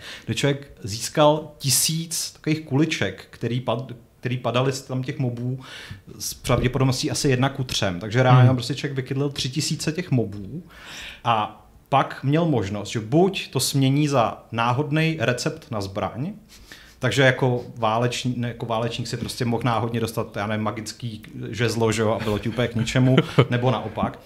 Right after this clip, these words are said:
Speaker 1: A nebo si mohl projít jako velmi těžký raid a na konci si ten recept vybrat. A když si ten recept dostal, tak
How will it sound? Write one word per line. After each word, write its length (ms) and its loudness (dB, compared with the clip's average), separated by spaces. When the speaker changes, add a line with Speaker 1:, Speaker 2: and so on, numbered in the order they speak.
Speaker 1:
A 100 4
nebo 480 4
si 120 -4
mohl 160 2
projít 280 2
jako 360 -4
velmi 240 2
těžký 420 -2
raid 220 2
a 60 -6
na 100 0
konci 320 0
si 100 0
ten 160 2
recept 320 -4
vybrat. 500 -6
A 60 -8
když 180 -2
si 100 -4
ten 120 -2
recept 300 -4
dostal, 520 -4
tak 120 -4